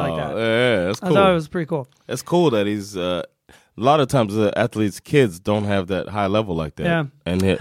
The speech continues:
Speaker 2: he does, yeah.
Speaker 1: I'm a little confused by this Herbert thing. I get, I think he's good, obviously. I just felt like he should be better than this.
Speaker 2: Really?
Speaker 1: Uh, I'm not sure if it's coaching or lack of maturity. I, I ge-,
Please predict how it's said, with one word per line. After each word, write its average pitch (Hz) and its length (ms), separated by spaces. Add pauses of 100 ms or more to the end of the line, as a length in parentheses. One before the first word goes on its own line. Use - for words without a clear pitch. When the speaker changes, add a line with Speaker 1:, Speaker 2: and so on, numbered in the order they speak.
Speaker 2:
he 92 100
does, 110 240
yeah. 92 180
Speaker 1:
I'm 294 160
a - 20
little 269 280
confused 214 420
by 202 140
this 196 160
Herbert 220 420
thing. 226 320
I 190 120
get, 190 200
I 208 160
think 226 240
he's 214 160
good, 202 420
obviously. 208 540
I 185 100
just 190 180
felt 202 180
like 185 120
he 190 140
should 180 180
be 175 120
better 175 540
than 202 200
this. 208 400
Speaker 2:
Really? 370 340
Speaker 1:
Uh, 185 460 (120)
I'm 208 180
not 240 180
sure 214 240
if 165 120
it's 160 120
coaching 214 540
or 160 100
lack 180 240
of 180 80
maturity. 220 720
I, - 220 (1120)
I 202 100
ge-, 180 200